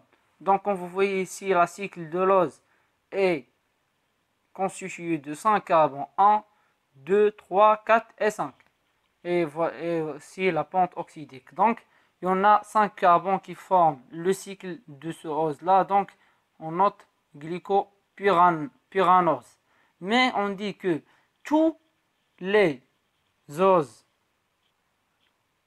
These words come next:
tous les oses qui constituent l'oside, prenons la terminaison osile ou bien osido,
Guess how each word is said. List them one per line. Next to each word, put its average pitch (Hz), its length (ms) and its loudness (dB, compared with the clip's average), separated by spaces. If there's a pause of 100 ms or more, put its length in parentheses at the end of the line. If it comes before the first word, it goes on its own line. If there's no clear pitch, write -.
(340)
tous 247 240 2
les 214 240 2
oses 190 260 0
qui 185 140 -20
constituent 180 580 -8
l'oside, 165 480 -4 (200)
prenons 208 400 2
la 196 140 2
terminaison 185 760 -4 (160)
osile 240 640 0
ou 202 80 -6
bien 185 300 -4
osido, 196 580 -2